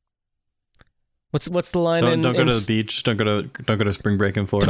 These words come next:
Speaker 1: Don't go, don't go to fucking spring break. Oh my God. <laughs>
Speaker 2: Jesus.
Speaker 1: Yeah. That was, ugh. People
Speaker 2: Yeah, I
Speaker 1: are
Speaker 2: don't, I
Speaker 1: people are idiots.
Speaker 2: I know. It's so, it's so, and, and now, like, we're past the point where it's like, is it gonna happen? Like, it's, it's, it's hitting.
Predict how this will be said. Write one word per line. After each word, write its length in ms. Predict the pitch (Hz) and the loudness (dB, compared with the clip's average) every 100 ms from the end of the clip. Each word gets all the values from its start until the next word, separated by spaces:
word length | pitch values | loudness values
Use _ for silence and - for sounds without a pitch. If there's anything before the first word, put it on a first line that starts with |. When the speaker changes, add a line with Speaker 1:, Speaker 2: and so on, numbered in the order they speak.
| 110 | 2
Speaker 1:
Don't 80 | |
go, 60 | - | 2
don't 180 | - 202 | 0 0
go 60 | 196 | -2
to 80 | |
fucking 260 | 170 - 254 | -4 -4 -4
spring 320 | - 190 185 | -2 -2 0
break. 300 | 151 160 160 | 0 -2 -2
Oh 80 | 135 | -2
my 120 | 107 | -4
God. 360 | 104 113 117 123 | -2 0 0 -2
<laughs> 1700 | - 254 240 - 269 - 269 247 285 247 - 240 - 233 196 - 196 | -6 -4 -2 -2 -2 -2 -2 -2 -2 -2 -2 -4 -4 -4 -4 -4 -6
Speaker 2:
Jesus. 500 | - - 95 85 - | -4 -4 -2 -2 -2
Speaker 1:
Yeah. 280 | 120 117 98 - _ _ _ _ - | 0 0 -2 -8 _ _ _ _ -4
That 200 | 120 120 | -2 0
was, 420 | 113 104 - - _ - | 0 -2 -4 -10 _ -4
ugh. 200 | 139 - - _ _ _ _ _ _ _ - - - - | -4 -4 -10 _ _ _ _ _ _ _ -18 -14 -12 -6
People 260 | - 139 117 | 0 2 2
Speaker 2:
Yeah, 40 | |
I 0 | |
Speaker 1:
are 80 | 147 | 0
Speaker 2:
don't, 220 | - - | -2 -2
I 140 | 131 - | -2 -2
Speaker 1:
people 320 | - - - | -2 -2 0
are 60 | |
idiots. 460 | - - - - - - _ _ | 0 -2 -2 -4 -6 -8 _ _
Speaker 2:
I 120 | 135 98 | -4 0
know. 200 | 95 92 | 0 0
It's 120 | 87 | -2
so, 240 | 107 101 101 | -2 0 -2
it's 140 | 101 | -4
so, 240 | - 113 107 | -2 0 0
and, 200 | 131 123 | -2 -4
and 100 | 127 | -2
now, 220 | 127 131 | 0 0
like, 360 | 123 110 107 - | -2 -2 -2 -4
we're 80 | 95 | -2
past 220 | 113 107 | -2 0
the 80 | 104 | -4
point 340 | - 107 101 | -2 0 2
where 100 | 92 | 0
it's 140 | 92 - | 0 0
like, 160 | 98 | 0
is 140 | 104 107 | 0 0
it 40 | |
gonna 140 | 110 | 0
happen? 320 | 110 120 135 135 | 0 0 0 0
Like, 180 | 90 | 0
it's, 380 | 92 87 - - | 0 -2 -4 -2
it's, 300 | 101 - - | -2 -2 -2
it's 180 | 98 - | -2 -2
hitting. 640 | 127 107 85 90 90 92 | 0 2 2 2 0 -2